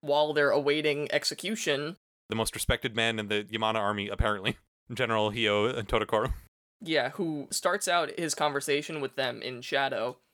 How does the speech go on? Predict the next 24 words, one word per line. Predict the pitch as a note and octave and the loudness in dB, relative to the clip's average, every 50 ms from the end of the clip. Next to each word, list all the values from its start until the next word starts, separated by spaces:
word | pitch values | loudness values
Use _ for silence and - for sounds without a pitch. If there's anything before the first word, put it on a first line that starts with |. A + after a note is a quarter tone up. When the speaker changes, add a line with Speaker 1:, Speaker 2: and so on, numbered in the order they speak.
| _ _ - | _ _ -2
Speaker 1:
and | D3+ D3 | 0 2
eventually | C#3 D3+ D#3 D3+ F3 D#3 D#3+ D3 | 2 2 0 0 0 -2 -2 0
comes | - E3 D3 C#3+ C#3 - | 0 0 0 0 -2 -4
forth | - F3 D#3+ D3 C#3+ C#3 - | -2 2 2 2 2 0 -2
to | - D#3 | -2 0
reveal | C3+ C3 C3 C3+ C#3 C3+ - | 0 0 0 -2 -2 -2 0
a | - B2+ B2 | -2 -4 -4
giant | C3 - - - - D3+ E3 E3+ F3+ E3+ D3+ C#3+ - - | -6 -10 -8 -4 0 2 2 2 2 2 0 -2 -2 0
facial | - C#3+ D3 C#3 - C3 | 0 0 0 0 -2 -4
scar. | B2+ - - A2 G2 F#2 G#2 - - - - | -4 -4 -2 -2 -2 -2 -2 -4 -6 -10 -6
How | - A3 A#3+ | -2 -2 -2
could | A#3 A#3+ G#3 F3 | 0 0 0 2
they | F#3 E3+ | 2 0
do | D#3+ E3 D#3+ D#3+ | 2 2 2 2
this | C#3+ C#3 C#3 - - | 2 2 0 0 0
to | - D#3 C#3+ | 0 2 2
our | C#3 C#3+ | 2 2
boy? | C#3+ D3 D3 - - - - - - - - - - | 2 2 0 0 0 0 0 0 0 0 -2 -8 -12
<laughs> | _ _ _ - | _ _ _ -8
Speaker 2:
I | A2+ | -4
know, | A2 A2 G#2 | 0 2 2
our | G2+ G2+ | 2 2
beautiful | A2 A#2+ C3+ C#3 C3+ - A#2+ | 2 2 0 0 0 0 -2
boy. | G#2+ A2+ A2 G#2 G2+ | 0 2 0 0 0